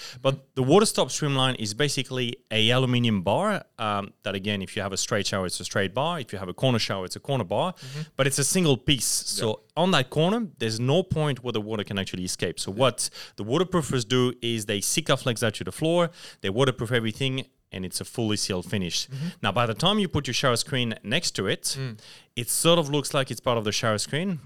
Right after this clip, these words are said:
Speaker 1: and looks really neat. So, but again, think of it. If you wanna have matte black shower screen,
Speaker 2: Mm-hmm.
Speaker 1: make sure you have a matte black hob. If you wanna have bright silver screen, make sure you have a bright silver hob.
Speaker 2: Awesome. And how would people then graduate into the, um,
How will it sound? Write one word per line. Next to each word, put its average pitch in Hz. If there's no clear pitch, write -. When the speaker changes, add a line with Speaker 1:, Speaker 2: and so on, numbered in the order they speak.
Speaker 1:
and 90
looks -
really 92
neat. 85
So, -
but 92
again, 135
think 160
of 95
it. 98
If 113
you 127
wanna 143
have 123
matte 110
black 110
shower 127
screen, 220
Speaker 2:
Mm-hmm. 131
Speaker 1:
make 98
sure 104
you 95
have 90
a 90
matte 87
black 82
hob. 185
If 95
you 104
wanna 92
have 87
bright 98
silver 90
screen, 160
make 95
sure -
you 85
have 80
a 85
bright 78
silver 78
hob. -
Speaker 2:
Awesome. 90
And 117
how 147
would 160
people 135
then 117
graduate 113
into 104
the, 107
um, 98